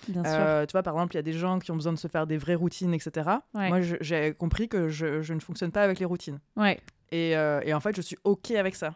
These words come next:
Speaker 1: Ouais, c'est, c'est, je culpabilise
Speaker 2: Voilà.
Speaker 1: pas de me
Speaker 2: Et,
Speaker 1: dire,
Speaker 2: euh,
Speaker 1: Il faut que j'ai
Speaker 2: et
Speaker 1: mon
Speaker 2: je vais
Speaker 1: truc
Speaker 2: pas dire à
Speaker 1: carré, euh.
Speaker 2: quelqu'un, tu ne dois pas faire de routine ou tu dois en faire. En fait, euh, c'est le vrai sujet, et c'est là où c'est la difficulté, c'est de savoir, euh,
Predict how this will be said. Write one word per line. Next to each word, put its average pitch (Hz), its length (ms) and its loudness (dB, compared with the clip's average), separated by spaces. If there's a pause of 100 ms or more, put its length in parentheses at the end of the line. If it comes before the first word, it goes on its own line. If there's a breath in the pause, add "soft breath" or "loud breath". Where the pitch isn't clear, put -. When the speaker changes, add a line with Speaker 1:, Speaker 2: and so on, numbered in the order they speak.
(120)
Speaker 1:
Ouais, 208 320 8
c'est, - 260 2
c'est, 180 240 4
je 180 80 4
culpabilise 208 480 6
Speaker 2:
Voilà. 214 180 8
Speaker 1:
pas - 40 8
de 196 100 6
me 196 100 4
Speaker 2:
Et, - 40 6
Speaker 1:
dire, 233 180 10
Speaker 2:
euh, 240 60 8
Speaker 1:
Il 220 60 4
faut 220 100 4
que 214 80 4
j'ai 196 60 0
Speaker 2:
et - 20 2
Speaker 1:
mon 196 80 6
Speaker 2:
je 185 100 4
vais 190 80 8
Speaker 1:
truc 185 100 6
Speaker 2:
pas 226 140 10
dire 202 160 8
à - 40 10
Speaker 1:
carré, 220 160 10
euh. 208 40 8
Speaker 2:
quelqu'un, 202 380 6 (100)
tu 196 120 -4
ne 180 40 2
dois 175 140 4
pas 196 160 4
faire 190 160 2
de 185 80 2
routine 190 300 4
ou - 20 4
tu 175 120 -8
dois 175 200 4
en 165 160 2
faire. 214 380 4
En 156 60 0
fait, 185 280 0
euh, 151 160 -2
c'est 139 380 -6 (340)
le 156 260 0
vrai 170 280 0
sujet, 185 440 -2
et 143 80 -6
c'est 165 140 -4
là 170 180 6
où 151 60 2
c'est - 100 -8
la 143 60 -4
difficulté, 165 440 -4
c'est 165 160 -4
de 143 320 -2
savoir, 190 400 0
euh, 151 160 2